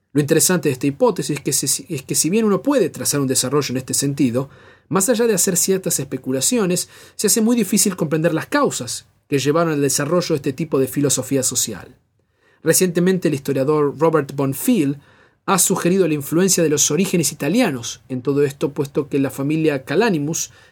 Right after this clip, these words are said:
era originariamente de Italia y llegó a Mainz trayendo quizás estas ideas desde la temprana cultura judía italiana de los siglos ocho, nueve y diez.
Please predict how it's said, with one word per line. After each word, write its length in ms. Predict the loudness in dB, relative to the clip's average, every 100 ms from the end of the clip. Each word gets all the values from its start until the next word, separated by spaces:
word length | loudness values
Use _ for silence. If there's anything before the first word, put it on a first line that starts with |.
| _ -2
era 160 | 2 2
originariamente 800 | 0 -2 0 2 2 0 0
de 60 | -2
Italia 480 | 0 0 0 -6 -14 _ _
y 100 | 0
llegó 220 | 2 2
a 40 | 2
Mainz 520 | 2 2 0 -2 -4 -12 -20 _ -4
trayendo 500 | -2 2 2 2 0
quizás 560 | 0 0 2 2 0 -6
estas 320 | -4 -2 0
ideas 300 | 2 2 2
desde 160 | -2
la 120 | -4 -2
temprana 520 | -4 0 2 2 2
cultura 420 | -2 -2 -2 -2
judía 320 | -2 0 0
italiana 440 | 2 0 0 0 -2
de 60 |
los 140 | -2 -4
siglos 400 | -4 -4 -4 -2
ocho, 400 | 0 0 0 -4
nueve 360 | -2 0 0 -2
y 120 | -2
diez. 500 | 0 0 0 -8